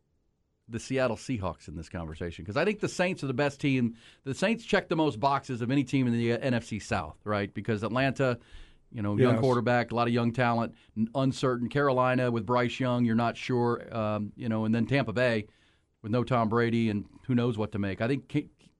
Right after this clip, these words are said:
Speaker 1: the Saints are the best team, pound for player for player, in that division. I don't know how good they are, but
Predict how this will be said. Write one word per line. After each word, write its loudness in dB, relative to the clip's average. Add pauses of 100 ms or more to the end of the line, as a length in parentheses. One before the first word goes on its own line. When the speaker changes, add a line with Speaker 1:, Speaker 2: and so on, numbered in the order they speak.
(160)
Speaker 1:
the -4
Saints -4
are 0
the -2
best -2
team, 2 (380)
pound 0
for -20
player 0
for -10
player, 0 (380)
in 2
that 4
division. 0
I 0
don't 0
know -2
how 2
good 2
they 2
are, -2 (440)
but 0